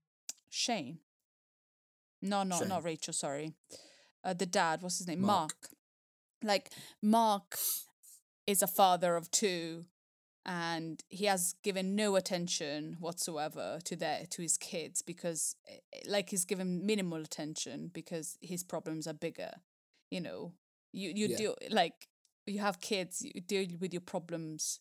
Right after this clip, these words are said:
Speaker 1: in a different way. But no, he's so self-centered that he, he doesn't care that his son is sleeping on the beach. Like, you're in this resort, you have
Speaker 2: Yeah,
Speaker 1: all this
Speaker 2: yeah.
Speaker 1: money,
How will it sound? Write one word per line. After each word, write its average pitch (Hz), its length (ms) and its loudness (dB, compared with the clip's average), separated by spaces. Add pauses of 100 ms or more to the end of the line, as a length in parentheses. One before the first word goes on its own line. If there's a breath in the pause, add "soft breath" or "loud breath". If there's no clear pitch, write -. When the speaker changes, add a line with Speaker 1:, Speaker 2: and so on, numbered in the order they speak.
(140)
Speaker 1:
in 185 160 -2
a 160 80 -2
different 160 460 -6
way. 151 280 -4
But 160 120 -6
no, 165 100 -4
he's 175 240 -4
so 175 320 0
self-centered 156 920 -2
that 151 220 -4
he, 151 500 -6 (440)
he - 160 -8
doesn't 160 340 -4
care 156 220 -2
that 151 140 -4
his 160 180 0
son 151 180 2
is 156 100 0
sleeping 151 280 -4
on 147 100 -2
the 156 80 -8
beach. - 600 -6 (360)
Like, 185 220 0
you're 196 100 4
in 185 80 2
this 185 180 0
resort, 180 460 2
you 180 60 2
have 175 80 2
Speaker 2:
Yeah, 165 60 -4
Speaker 1:
all 180 120 2
this 170 220 0
Speaker 2:
yeah. 190 60 2
Speaker 1:
money, 175 380 -2